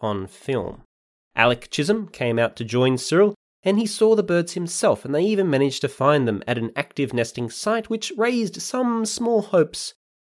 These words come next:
of the continued survival of the species. Chisholm then became a champion for the birds.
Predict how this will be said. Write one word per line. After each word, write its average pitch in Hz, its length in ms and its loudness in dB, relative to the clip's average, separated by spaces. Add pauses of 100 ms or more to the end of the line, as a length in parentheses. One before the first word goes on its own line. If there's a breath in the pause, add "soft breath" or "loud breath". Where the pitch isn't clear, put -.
of 123 100 -6
the 139 100 0
continued 120 640 -2
survival 110 600 2
of 90 120 -6
the - 80 -12
species. - 760 -6 (480)
Chisholm 160 500 0
then 131 320 0
became 120 720 0
a - 60 0
champion 110 960 0
for - 100 -12
the 95 100 -12
birds. 85 680 -8